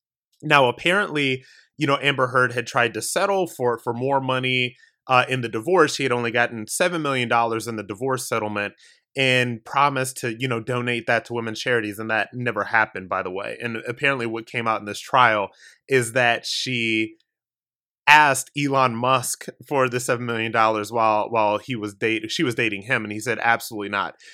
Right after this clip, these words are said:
But anyway, the judgment came out this week, and she was absolutely, she was found guilty of defaming Johnny Depp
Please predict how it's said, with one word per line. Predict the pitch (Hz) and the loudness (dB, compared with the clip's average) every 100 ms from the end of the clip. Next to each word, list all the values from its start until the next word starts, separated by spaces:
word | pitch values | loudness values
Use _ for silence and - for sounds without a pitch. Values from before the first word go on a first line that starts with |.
| - | -14
But | - | -6
anyway, | 208 185 135 101 95 _ _ _ _ _ _ | -2 2 2 0 -4 _ _ _ _ _ _
the | 120 151 151 139 127 127 139 _ _ _ _ | -4 0 2 0 -2 -4 -8 _ _ _ _
judgment | 117 151 151 175 165 | 2 6 6 2 -6
came | - 139 139 | -2 -2 0
out | 123 123 | -2 -2
this | 120 - | -4 -4
week, | 113 107 110 | -2 -2 -4
and | 123 113 | -10 -10
she | - 127 123 | -8 -6 -6
was | 113 113 - _ | -6 -8 -8 _
absolutely, | 123 120 - - 117 113 - 110 110 | 0 0 -2 -6 -6 -6 -8 -8 -8
she | - | -8
was | 120 - | -8 -4
found | 127 120 120 117 | -2 -2 -4 -6
guilty | 160 175 - 104 90 - _ _ _ _ _ | -4 -4 -4 -12 -12 -16 _ _ _ _ _
of | 135 131 127 | 6 8 6
defaming | 131 131 - 123 120 117 123 | -4 -6 -2 -2 -2 -4 -4
Johnny | 117 110 113 113 | -4 -2 -2 -4
Depp | 113 104 | -2 -2